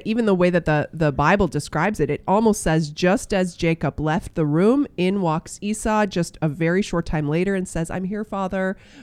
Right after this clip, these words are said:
for my blessing.'" And he says, "What? What, what do you, what do you mean? I've already blessed you." He says, "No, no, that wasn't me." And it says that Isaac wept bitterly. He was shaken violently. He was so, so devastated that this trickery had happened. Well,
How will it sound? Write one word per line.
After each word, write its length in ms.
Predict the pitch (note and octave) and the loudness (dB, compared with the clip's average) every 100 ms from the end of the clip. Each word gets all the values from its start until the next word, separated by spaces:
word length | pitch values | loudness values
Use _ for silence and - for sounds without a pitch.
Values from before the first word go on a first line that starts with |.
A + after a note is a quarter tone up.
| - | -6
for 120 | F#3+ | -2
my 140 | F#3 | -2
blessing.'" 640 | E3 E3+ F3 - G3 F#3+ F#3+ | -2 -2 -2 -2 -2 -2 -4
And 160 | E3 | -4
he 80 | F3+ | -4
says, 220 | E3+ D#3+ | -4 -4
"What? 320 | D3+ E3+ C#4 | -2 -4 -6
What, 240 | - F#3 - | -4 -6 -4
what 180 | E3 F3+ | -4 -4
do 60 | |
you, 60 | F3+ | -4
what 140 | E3+ | -2
do 60 | F#3+ | 0
you 100 | F#3+ | 0
mean? 160 | G3+ F#3+ | 0 0
I've 160 | D#3 | -2
already 320 | - E3 F3 | 0 0 0
blessed 320 | D#3+ E3 - - | 0 0 -2 -2
you." 160 | C#3+ - - - - - | -2 -4 -12 -20 -20 -12
He 40 | |
says, 180 | - G3+ | -4 -2
"No, 100 | G#3 | 0
no, 160 | A3 A3 | 2 2
that 160 | F#3 F3 | 0 0
wasn't 280 | F3+ F3+ | -2 -2
me." 320 | - A3 G3+ - | -2 -2 -2 -2
And 240 | D#3 D#3+ D3+ _ _ | -2 -2 -4 _ _
it 160 | F#3 - | -6 -4
says 280 | - D#3+ D#3+ | 0 0 0
that 160 | D#3+ - | -4 -4
Isaac 520 | C#3+ D#3+ E3 D3+ D3 | -2 0 0 -2 -6
wept 300 | - D#3 C3+ | -4 -4 -2
bitterly. 400 | - C#3+ C3+ C3 | -2 -4 -4 -6
He 380 | C#3+ - E3+ D#3 - | -6 -6 -4 -4 -6
was 100 | F3 | -6
shaken 580 | - - - F3 F3+ F3+ | -6 -6 -2 -2 0 -2
violently. 500 | D#3+ C#3+ D3+ C#3+ - | 0 0 0 -2 -4
He 100 | D#3 | -4
was 160 | D3 D3 | -6 -6
so, 520 | - - F3+ D3+ E3 | -10 -8 -2 0 0
so 260 | - D3+ D3 | -2 -2 -2
devastated 640 | C3+ B2 C#3 B2+ B2 C#3 | -2 -4 -6 -6 -4 -4
that 160 | B2 - | -6 -2
this 240 | D3 - | -2 -2
trickery 400 | - E3 D#3 C#3 | -6 -6 -4 -6
had 120 | C3 | -6
happened. 460 | C#3 C3+ - C3+ D3+ - - - - - - | -4 -6 -4 -6 -8 -14 -20 -16 -14 -14 -12
Well, 480 | G3+ A#3 A#3 A#3 | -4 -2 0 -2